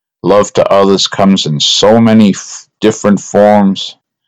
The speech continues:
Let me list just a few. We just read about encouragement and building up. What about kindness or forgiveness or compassion or grace or mercy?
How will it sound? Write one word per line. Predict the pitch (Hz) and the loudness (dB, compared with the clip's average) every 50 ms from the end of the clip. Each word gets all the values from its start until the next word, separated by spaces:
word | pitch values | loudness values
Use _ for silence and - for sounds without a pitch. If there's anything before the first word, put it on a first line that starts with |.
| _ _ _ _ _ | _ _ _ _ _
Let | - 127 139 143 | -2 -2 0 0
me | 139 131 117 | 2 2 2
list | 101 98 90 - 82 - - | 2 2 2 2 0 -2 -2
just | - 78 78 - - - | -2 -2 -2 -4 -6 -8
a | - | -12
few. | - - - - 139 135 127 - _ _ _ _ _ _ _ _ _ _ _ _ _ _ _ _ _ _ _ _ _ _ _ _ _ - - _ _ _ _ _ _ _ _ _ _ | -14 -14 -14 -12 -12 -12 -12 -16 _ _ _ _ _ _ _ _ _ _ _ _ _ _ _ _ _ _ _ _ _ _ _ _ _ -20 -20 _ _ _ _ _ _ _ _ _ _
We | - 107 | -4 -2
just | 110 127 131 123 - | 0 0 0 0 0
read | 131 127 117 | 2 2 2
about | 113 95 104 98 95 87 | 2 2 2 2 2 2
encouragement | 85 80 76 - - - 95 98 101 90 80 - 76 82 78 73 - 85 | 2 0 0 -2 -2 0 2 2 2 0 0 -2 -2 -2 -2 -2 -4 -6
and | 80 80 78 | -6 -6 -4
building | 71 85 85 85 82 90 95 110 | -2 -2 -2 -2 -2 -2 -2 0
up. | 135 127 - - _ _ _ _ _ _ _ _ _ _ _ _ _ _ _ _ _ _ _ _ _ _ _ _ _ _ _ _ _ | 0 0 -2 -4 _ _ _ _ _ _ _ _ _ _ _ _ _ _ _ _ _ _ _ _ _ _ _ _ _ _ _ _ _
What | - 101 117 | -2 0 0
about | 131 135 139 135 131 - _ | 0 0 0 -2 -2 -4 _
kindness | - - 110 110 117 120 110 104 85 71 - - - - - - | -8 -4 -2 2 2 2 2 2 0 -2 -4 -6 -8 -8 -8 -8
or | - 82 | -8 -10
forgiveness | - - 101 92 90 95 107 117 113 101 95 85 78 67 - - - | -6 -6 -6 -6 -4 -2 -2 -2 -2 -2 -4 -4 -4 -6 -6 -8 -10
or | 73 - | -10 -12
compassion | - - 95 87 - - - - 107 113 117 110 110 - - - - 73 76 | -8 -6 -6 -6 -6 -10 -8 -6 -4 -2 -2 -4 -4 -8 -10 -8 -8 -8 -8
or | 80 80 | -10 -12
grace | 73 - - 95 104 107 110 98 90 - - - | -14 -10 -8 -4 0 0 0 0 -2 -4 -8 -8
or | 73 - | -10 -10
mercy? | 71 78 85 95 104 107 104 - - - - - - - | -10 -8 -4 -2 0 0 0 0 -2 -6 -6 -10 -14 -16